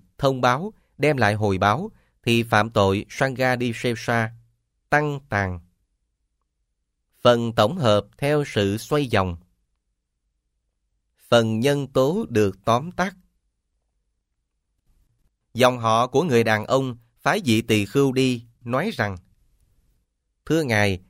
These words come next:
hãy đi đến người nữ bị quy định hình phạt và người nữ được mẹ bảo hộ, có tên như vậy,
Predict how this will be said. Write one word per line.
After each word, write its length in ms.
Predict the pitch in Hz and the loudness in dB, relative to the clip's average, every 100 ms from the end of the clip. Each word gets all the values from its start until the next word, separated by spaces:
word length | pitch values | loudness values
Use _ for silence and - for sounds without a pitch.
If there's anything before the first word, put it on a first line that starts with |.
| _ | _
hãy 220 | 107 123 | -2 -2
đi 160 | 143 131 | -2 0
đến 240 | 135 202 | 0 0
người 160 | 120 104 | 0 0
nữ 300 | 101 104 185 | 0 0 0
bị 220 | 104 104 | 0 0
quy 260 | - 156 143 | 0 0 2
định 180 | 101 | 0
hình 220 | 110 107 98 | 0 -2 0
phạt 300 | 104 98 95 _ _ _ | 0 0 -2 _ _ _
và 180 | 110 120 | 2 4
người 200 | 117 117 | 4 2
nữ 280 | 107 107 160 | 4 2 0
được 300 | 127 110 104 | 0 0 0
mẹ 280 | 107 101 104 | -2 0 0
bảo 200 | 107 139 | 0 0
hộ, 360 | 120 95 95 - _ _ | 0 0 -2 -8 _ _
có 140 | - 190 | 0 2
tên 280 | 156 151 147 | 4 2 2
như 140 | 147 | -2
vậy, 300 | 113 101 90 | -2 -2 -2